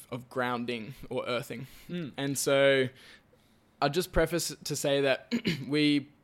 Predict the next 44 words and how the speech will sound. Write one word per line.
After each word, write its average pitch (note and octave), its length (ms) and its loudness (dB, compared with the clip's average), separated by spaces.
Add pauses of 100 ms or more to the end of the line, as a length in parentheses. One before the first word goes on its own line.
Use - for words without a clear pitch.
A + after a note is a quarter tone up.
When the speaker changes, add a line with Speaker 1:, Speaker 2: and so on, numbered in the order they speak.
Speaker 1:
feel C#3 180 2
like C3 180 0
we C3 80 -2
need B2+ 140 -2
to B2 80 -2
do A#2+ 260 2 (380)
a C3+ 60 -2
little E3 180 4
more C#3+ 200 2
research C3 540 0
and, B2 240 -2
and B2+ 160 -4
probably C#3 200 0
chat B2+ 320 0
to, B2 280 -2 (180)
um, B2 260 -6
a, G#2+ 380 -8 (440)
I B2 80 -6
guess, C#3 200 -8
an B2 60 -10
expert C3+ 520 -2
on C3+ 200 -4
this, B2+ 320 -6 (360)
um, A2+ 340 -4
to - 140 -8
really B2+ 440 0
fully B2 320 -4
understand A#2+ 520 -6
it B2 120 -2
and A#2+ 200 -6
to F3+ 60 0
Speaker 2:
Yeah. F3 80 2
Speaker 1:
understand A#2 760 -2
what B2+ 200 -4
the C3 80 -8
research B2+ 460 -2
is C3 120 -6
behind C3+ 360 -4
it. A3+ 120 -4
Speaker 2:
We've D3+ 80 -12
Speaker 1:
But C#3+ 180 4
Speaker 2:
only E3 200 2
really B2+ 260 -2
started A2+ 540 -8